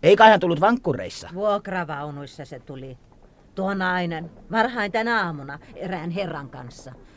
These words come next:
Speaker 2: Ja se herra juuri tahtoo kenkiään. Ja sinun on parasta laittaa ne valmiiksi niin, että tiedät.
Speaker 1: Minusta hän näytti ihan tavalliselta kymmenen pennin herralta.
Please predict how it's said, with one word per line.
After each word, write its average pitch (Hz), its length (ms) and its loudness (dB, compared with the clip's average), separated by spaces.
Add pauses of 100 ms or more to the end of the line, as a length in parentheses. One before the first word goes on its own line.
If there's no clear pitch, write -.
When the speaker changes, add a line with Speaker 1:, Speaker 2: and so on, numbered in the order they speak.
(140)
Speaker 2:
Ja 170 120 -4
se 247 280 2
herra 240 320 4
juuri 165 280 -4
tahtoo 156 380 -6
kenkiään. 135 600 -8 (360)
Ja 220 260 4
sinun 277 360 -2
on 269 180 2
parasta 262 440 0
laittaa 262 340 -2
ne 262 120 -4
valmiiksi 247 480 -4
niin, 240 140 2
että 226 240 0 (140)
tiedät. 202 580 2 (140)
Speaker 1:
Minusta 277 400 10
hän 269 100 10
näytti 262 260 8
ihan 254 160 10
tavalliselta 214 500 8
kymmenen 175 360 2
pennin 147 260 0
herralta. 107 420 0